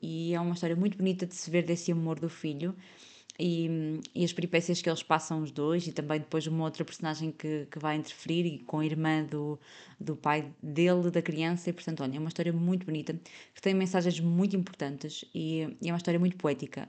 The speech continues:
A escrita do Afonso Cruz é realmente poética, é muito bonita e eu estou muito ansiosa por ler mais coisas dele, com certeza.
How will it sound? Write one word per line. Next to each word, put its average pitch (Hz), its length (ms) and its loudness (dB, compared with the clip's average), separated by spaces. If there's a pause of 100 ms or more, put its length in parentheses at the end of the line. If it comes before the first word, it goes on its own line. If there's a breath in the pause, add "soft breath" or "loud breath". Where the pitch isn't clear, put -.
A 147 180 -8
escrita 175 320 -2
do 160 120 -4
Afonso 170 320 -4
Cruz 170 160 -2
é 160 280 4
realmente 165 300 0
poética, 156 560 -4 (320 loud breath)
é 165 80 0
muito 185 240 6
bonita 175 400 2
e 170 160 0
eu 175 320 4
estou - 260 0
muito 180 240 4
ansiosa 170 300 2
por 165 220 -6
ler 160 320 0
mais 165 260 0
coisas 156 240 -2
dele, 151 220 -2 (100)
com 147 140 -4
certeza. 131 500 -10